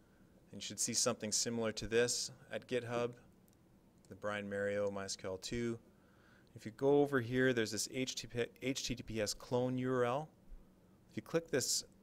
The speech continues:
copy to clipboard icon, that should get the U R L copy to your clipboard, and we'll go back to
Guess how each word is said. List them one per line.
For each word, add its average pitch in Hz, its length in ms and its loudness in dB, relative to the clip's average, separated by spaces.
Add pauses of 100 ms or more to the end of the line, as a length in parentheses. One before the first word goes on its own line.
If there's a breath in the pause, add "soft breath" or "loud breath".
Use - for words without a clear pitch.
(120)
copy 123 300 -2
to 110 60 -8
clipboard 110 440 -2
icon, 98 460 -6 (1300 loud breath)
that 113 180 -4
should 104 380 -6 (200)
get 117 220 0 (260)
the 110 60 -6
U 104 380 -6
R 110 140 2
L 104 220 2
copy 107 420 -8
to - 160 -14
your 135 80 -6
clipboard, 107 580 -8 (300)
and 107 140 -12
we'll 101 200 -10
go - 0 -
back 107 300 -6 (100)
to 110 400 -8